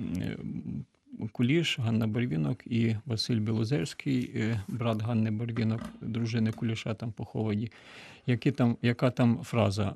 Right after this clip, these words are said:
м, е, написана на цій могилі? Цитата із, е, листа Куліша російською мовою, але перекладена українською. І, е, цитата така: «Зовсім інша була б річ,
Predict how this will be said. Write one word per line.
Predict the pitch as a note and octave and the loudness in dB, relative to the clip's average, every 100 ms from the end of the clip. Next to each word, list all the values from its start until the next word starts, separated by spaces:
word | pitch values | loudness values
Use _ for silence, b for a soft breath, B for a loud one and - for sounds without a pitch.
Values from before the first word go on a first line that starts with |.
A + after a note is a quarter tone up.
| - | -4
м, | A2 G#2 | -2 0
е, | G#2+ A2 | 0 0
написана | G#2+ - G#2 - A2 G#2+ | 0 -2 -2 0 0 0
на | G#2+ | -2
цій | - A2 | -2 0
могилі? | G#2+ G2+ G#2 G2 G2+ b b b _ - - | 2 2 0 0 -4 b b b _ -20 -8
Цитата | - A2+ F3 F3+ F#3+ - | -6 2 2 2 -2 2
із, | C3+ B2 - - - _ | 4 4 0 -8 -14 _
е, | B2 | 2
листа | A#2 A#2 A#2+ - C3 | 4 4 2 2 0
Куліша | - B2 A#2 - F#2+ F#2+ - - | 2 2 2 0 0 -2 -8 -6
російською | A#2+ A#2 B2 - B2 | -4 0 -2 0 0
мовою, | D#3+ G#3 G3+ F#3+ - | 2 4 2 0 0
але | B2+ B2 A#2 | 0 0 0
перекладена | C3+ A#2 C3+ A#2 A#2+ | -2 -2 0 2 2
українською. | A#2 C3 G#2+ G#2+ - A2 G#2 - | 2 2 2 2 -2 -4 -4 -6
І, | - A#2 | 0 2
е, | G#2+ - - - - | 2 -4 -16 -14 -12
цитата | - - B2+ D3+ C#3+ | -12 -8 -2 0 0
така: | B2 G#2 G#2 - | -2 -2 -2 -2
«Зовсім | A2 E3 F3+ - F3+ F3 - | 4 4 4 2 0 0 4
інша | C#3 D#3 - B2+ | 6 6 4 2
була | A2+ A2 | 4 4
б | G#2+ | 4
річ, | D3 G#3 - | 2 2 0